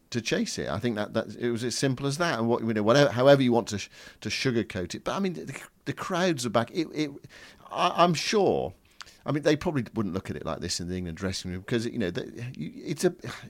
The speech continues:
you're in that dressing room. You want to win, don't you? And if you, if you can't win, you don't want to lose. So, you know, it's, it's, it's painful to, to lose a Test match. You'll, you'll feel that. You know, we, we are, we are divorced from it. We're, we're neutral. We're watching on. Uh, we,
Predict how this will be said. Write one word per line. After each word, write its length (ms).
you're 220
in 80
that 160
dressing 320
room. 80
You 80
want 280
to 100
win, 260
don't 160
you? 140
And 100
if 120
you, 120
if 140
you 60
can't 340
win, 300
you 100
don't 180
want 180
to 80
lose. 460
So, 180
you 120
know, 80
it's, 100
it's, 300
it's 280
painful 400
to, 180
to 180
lose 280
a 40
Test 240
match. 160
You'll, 200
you'll 120
feel 260
that. 100
You 80
know, 60
we, 160
we 200
are, 80
we 180
are 80
divorced 460
from 140
it. 100
We're, 320
we're 100
neutral. 400
We're 80
watching 380
on. 400
Uh, 100
we, 160